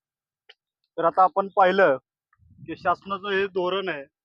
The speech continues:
की निवडणुकीच्या काळामध्ये विकासाच्या गप्पा मारायच्या, परंतु जमिनीवर जाऊन जर आपण बघितलं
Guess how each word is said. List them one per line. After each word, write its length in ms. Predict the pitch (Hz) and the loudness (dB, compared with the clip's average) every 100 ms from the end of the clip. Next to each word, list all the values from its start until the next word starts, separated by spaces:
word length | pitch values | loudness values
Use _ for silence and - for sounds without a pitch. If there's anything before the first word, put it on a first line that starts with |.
| _ _ _ _ _ _ | _ _ _ _ _ _
की 60 | 151 | -20
निवडणुकीच्या 560 | 156 180 175 175 190 185 | -16 -16 -16 -16 -14 -8
काळामध्ये 440 | 180 180 185 185 | -6 -6 -10 -12
विकासाच्या 460 | 175 185 180 180 185 | -10 -10 -10 -10 -10
गप्पा 260 | 175 185 | -8 -8
मारायच्या, 500 | 175 165 156 127 120 - _ _ _ - | -4 -4 -4 -8 -16 -18 _ _ _ -12
परंतु 600 | 165 180 165 190 196 208 _ _ _ _ _ | -10 -12 -8 -6 -6 -10 _ _ _ _ _
जमिनीवर 480 | 165 185 208 220 214 | -4 -2 -2 -2 0
जाऊन 300 | 208 196 190 | 0 0 -2
जर 120 | 185 | -4
आपण 260 | 185 180 180 | -6 -6 -8
बघितलं 440 | 175 202 165 147 | -6 -6 -8 -12